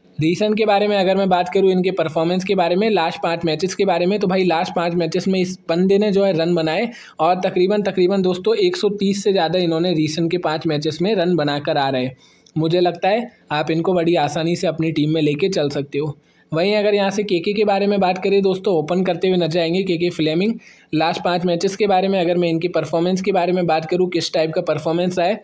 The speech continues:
तकरीबन वन एटी प्लस रन करे, मुझे लगता है इनके ऊपर भी आप रिस्क लेके चल सकते हो और इनको लेके चल सकते हो। वहीं सी बाहू के बारे में बात करें, देखो बैटिंग ऑर्डर नंबर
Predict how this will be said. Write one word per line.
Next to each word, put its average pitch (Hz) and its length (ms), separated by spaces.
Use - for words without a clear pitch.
तकरीबन 185 460
वन 202 280
एटी 196 360
प्लस 196 320
रन 190 160
करे, 185 280
मुझे 180 240
लगता 170 280
है 185 120
इनके 165 220
ऊपर 165 280
भी 170 140
आप 165 180
रिस्क 160 240
लेके 151 260
चल 165 220
सकते 185 280
हो 240 160
और 214 120
इनको 190 260
लेके 180 280
चल 151 200
सकते 135 280
हो। 127 140
वहीं 202 200
सी 240 180
बाहू 202 240
के 233 120
बारे 220 220
में 226 140
बात 202 240
करें, 220 160
देखो 214 240
बैटिंग 180 320
ऑर्डर 202 220
नंबर 190 260